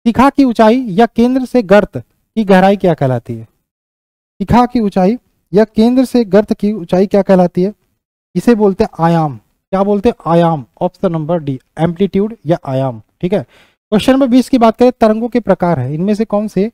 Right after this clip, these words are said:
तरंगों के प्रकार हैं? तो ये तो आपको साफ साफ दिखाई दे रहा है,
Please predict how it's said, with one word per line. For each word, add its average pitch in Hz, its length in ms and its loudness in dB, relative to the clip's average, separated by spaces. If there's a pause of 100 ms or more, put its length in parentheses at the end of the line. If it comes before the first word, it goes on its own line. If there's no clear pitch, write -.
(420)
तरंगों 196 280 0
के 226 160 0
प्रकार 160 360 -2
हैं? 117 140 -8 (1400)
तो 180 40 -2
ये 202 140 2
तो 233 140 0
आपको 220 260 0
साफ 208 240 -2
साफ 220 180 0
दिखाई 214 300 0
दे 208 100 2
रहा 202 120 4
है, 202 60 -2